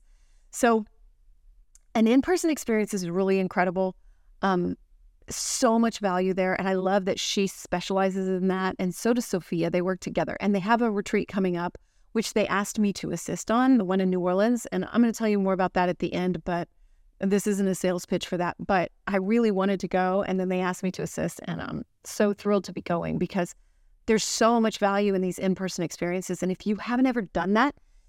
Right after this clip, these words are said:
you don't know, right? You don't know what you don't know. And so I really agree with that so much, and I've started to understand the deep value in in-person experiences, which is really, really cool. All right.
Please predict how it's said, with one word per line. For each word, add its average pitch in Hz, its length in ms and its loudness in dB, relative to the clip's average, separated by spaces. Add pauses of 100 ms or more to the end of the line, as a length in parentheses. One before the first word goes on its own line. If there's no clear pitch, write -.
you 220 100 2
don't 233 160 4
know, 294 180 4 (260)
right? 196 220 4
You - 60 -2
don't 208 180 0
know 220 120 0
what 226 120 -2
you - 80 -12
don't 254 220 2
know. 339 240 6 (200)
And 214 160 2
so 220 440 0 (640)
I 269 460 4 (400)
really 208 560 2
agree 180 340 0
with 185 160 -2
that 165 260 -4
so 190 300 -2
much, 180 320 -4
and 190 100 2
I've 185 220 -2
started 185 400 0
to - 120 -10
understand 180 720 -2 (440)
the 190 120 0 (220)
deep 208 320 2 (240)
value 180 720 0 (800)
in 190 400 2
in-person 185 520 -2
experiences, - 680 -8
which 190 180 -6
is 190 140 0
really, 175 380 0
really - 200 -4
cool. - 240 -10 (240)
All 208 100 2
right. 165 200 0